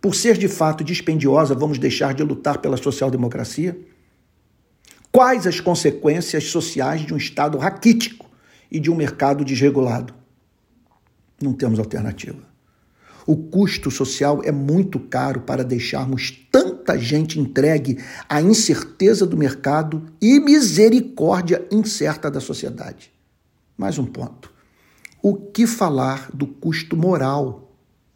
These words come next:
para nós cristãos? Como podemos defender uma coisa como essa? Sabe, dá para conviver com tamanha indiferença à desigualdade social?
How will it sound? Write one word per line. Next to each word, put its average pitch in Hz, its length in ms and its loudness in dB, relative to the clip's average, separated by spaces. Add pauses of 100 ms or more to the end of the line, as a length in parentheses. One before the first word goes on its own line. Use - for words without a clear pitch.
(260)
para 139 220 0
nós 127 180 0
cristãos? - 560 -12 (1000)
Como 196 220 4
podemos 170 380 0
defender 127 380 -4
uma 117 140 -4
coisa 113 240 -8
como - 200 -12
essa? - 320 -20 (880)
Sabe, 123 260 -8
dá 175 160 4
para 151 180 -2
conviver 131 480 0
com 151 140 -4
tamanha 143 720 0
indiferença 139 920 -2
à 156 100 -4
desigualdade 131 600 -4
social? 139 560 -8